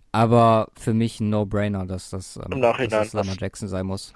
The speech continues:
Speaker 2: Also
Speaker 1: Ja.
Speaker 2: wir sind jetzt ziemlich klugscheißerisch unterwegs, aber,
Speaker 1: <laughs>
Speaker 2: äh, das ist ja der Sinn der ganzen Sache. Äh,
Speaker 1: Ja,
Speaker 2: von daher
Speaker 1: ist man auch
Speaker 2: auch,
Speaker 1: von uns
Speaker 2: auch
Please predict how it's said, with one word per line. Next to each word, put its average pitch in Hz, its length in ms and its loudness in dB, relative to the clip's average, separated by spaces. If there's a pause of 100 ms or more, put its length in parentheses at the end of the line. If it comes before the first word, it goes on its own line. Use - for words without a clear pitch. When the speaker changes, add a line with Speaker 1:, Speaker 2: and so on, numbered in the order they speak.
(380)
Speaker 2:
Also 131 120 2
Speaker 1:
Ja. 127 40 0
Speaker 2:
wir 131 100 6
sind 127 160 0
jetzt 120 180 2
ziemlich 131 260 -6
klugscheißerisch 123 920 4
unterwegs, 123 640 2
aber, 117 440 8
Speaker 1:
<laughs> 113 280 8
Speaker 2:
äh, - 40 -16 (280)
das 120 200 -2
ist - 160 -6
ja 123 100 6
der 120 140 4
Sinn 127 180 0
der 113 80 6
ganzen 107 340 0
Sache. 113 300 4 (920)
Äh, 107 220 4
Speaker 1:
Ja, 101 80 -2
Speaker 2:
von 98 160 -12
daher 104 340 6
Speaker 1:
ist 120 160 -8
man 123 140 -2
auch 113 120 4
Speaker 2:
auch, - 40 -10
Speaker 1:
von 123 140 -6
uns 131 180 -10
Speaker 2:
auch 131 100 -2